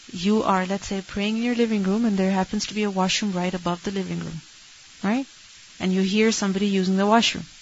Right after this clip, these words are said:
right? And sometimes you can literally hear the drainage pipe, right? You can sometimes literally hear that. So that, remember, it does not disturb your prayer. You can pray under the washroom even.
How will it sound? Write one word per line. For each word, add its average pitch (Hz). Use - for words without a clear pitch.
right? 240
And 208
sometimes 226
you 226
can 226
literally 220
hear 220
the 226
drainage 202
pipe, 165
right? 269
You 202
can 196
sometimes 220
literally 269
hear 269
that. 175
So 254
that, 254
remember, 294
it 233
does 240
not 254
disturb 226
your 220
prayer. 185
You 214
can 220
pray 247
under 240
the 302
washroom 247
even. 160